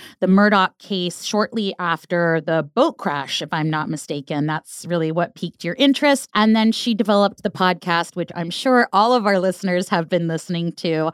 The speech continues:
back in June twenty twenty-one. She has received millions upon millions of downloads and accolades. Her podcast has basically been the trusted source for people's information regarding this case. People, including myself, can't seem to get enough of it.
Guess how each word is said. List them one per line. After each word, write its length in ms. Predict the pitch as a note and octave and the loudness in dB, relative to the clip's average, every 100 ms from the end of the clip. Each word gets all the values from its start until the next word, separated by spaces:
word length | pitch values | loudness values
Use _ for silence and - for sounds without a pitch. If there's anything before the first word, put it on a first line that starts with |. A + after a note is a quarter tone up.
| G3+ | 0
back 160 | G3 G3 | 0 -2
in 180 | F#3+ E3+ | -8 -8
June 280 | E3 D#3+ D3 | -6 -6 -8
twenty 440 | - F#3+ F#3 F#3 | -4 0 0 -2
twenty-one. 640 | - E3 D#3+ D#3+ D3+ D3+ | -4 -6 -4 -2 -2 -2
She 160 | D3+ E3+ | -4 -4
has 160 | E3+ | -4
received 420 | F3 D#3+ D#3+ D#3 - | -4 -8 -8 -12 -2
millions 640 | F#3+ G#3+ C#4+ D4+ B3+ G3 | 2 6 6 6 4 2
upon 320 | F3 - E3 | -2 -2 0
millions 380 | E3 D#3+ D#3+ D#3+ | 0 0 -2 -2
of 80 | D3 | -4
downloads 600 | D#3+ D#3 D#3+ D#3+ D#3 D3+ - | -2 -2 0 0 0 -2 -6
and 140 | D#3 - | -12 -8
accolades. 800 | E3+ D#3+ - E3+ D#3+ D#3+ D#3+ D#3+ - | -6 -4 -2 0 0 0 -2 -6 -14
Her 260 | - F#4 F#4+ | -2 2 2
podcast 540 | F#4+ F4+ C4+ D#4 - | 2 2 2 -2 0
has 140 | C4+ - | -4 -2
basically 520 | G3 G3+ A3+ A3 G3 | -4 -4 -6 -4 -6
been 420 | - F3 E3+ E3 | -2 -2 0 0
the 100 | E3 | -2
trusted 440 | - F#3 - F3+ | 0 -2 -2 -8
source 460 | D#3+ F3+ E3+ E3+ - | -6 -2 -2 -2 -6
for 300 | - F#3 F3 | -4 0 0
people's 440 | - A3+ A3 G3+ | 0 -2 0 -2
information 920 | F3 F3+ G3 F3 E3+ D#3+ F#3+ D#3+ D3+ - | 0 -2 0 0 0 0 0 0 0 -2
regarding 720 | F3 D#3+ D3+ F3 F#3 G3 G#3 | -2 -2 2 2 2 2 2
this 200 | G3+ - | 2 0
case. 520 | - F3+ F3 G3 G#3+ - | 0 2 2 0 -4 0
People, 380 | A3+ A3 G#3+ - _ | 0 4 2 2 _
including 800 | A3+ G#3 - - B3 D4+ C#4+ A#3+ A3 | 2 2 2 -2 2 2 4 4 2
myself, 640 | F#3+ E3 E3+ - D#3+ D#3 - | 2 -2 -2 0 2 2 -2
can't 360 | - A#3+ B3 | 2 2 2
seem 240 | - G3+ F3+ | -4 -4 -4
to 100 | F3 | -4
get 160 | E3+ | -2
enough 320 | E3+ E3+ D#3+ E3+ | 0 -2 -2 -2
of 160 | D3+ | -2
it. 240 | E3 E3+ | 0 -2